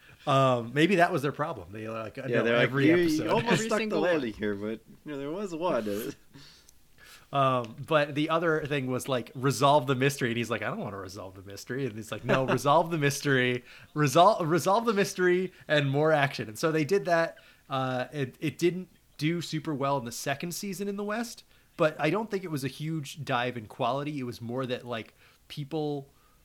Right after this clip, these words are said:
Speaker 1: didn't have the attention span to keep up. This was never meant to be, like, a super long running thing,
Speaker 3: Mm-hmm.
Speaker 1: you know?
Speaker 2: Yeah.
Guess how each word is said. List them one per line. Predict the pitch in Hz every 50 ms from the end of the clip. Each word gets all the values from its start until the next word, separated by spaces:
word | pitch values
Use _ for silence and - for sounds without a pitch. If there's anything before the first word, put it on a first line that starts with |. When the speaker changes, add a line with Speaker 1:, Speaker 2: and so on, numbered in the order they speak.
| _ _ _ -
Speaker 1:
didn't | - 147 139 143 143
have | 120 135 135 131 117
the | 120 123 120 120 117
attention | 123 123 - - 139 131 120 139 131
span | 120 - - - 127 123 123 117
to | - -
keep | - - - 135 127 -
up. | 123 117 - 123
This | 131 131 160 143 -
was | 151 147 147 131 117
never | 139 147 151 139 151 143
meant | 127 123 123 131 127 -
to | 135 110
be, | 123 123
like, | 117 117 110 -
a | 123 120
super | - - 123 113 - 120
long | 110 107 110 110 101 104
running | 107 101 95 95 95
thing, | - - - 101
Speaker 3:
Mm-hmm. | 92 95
Speaker 1:
you | 98
know? | 98 98 98 101
Speaker 2:
Yeah. | 98 95 90 87 80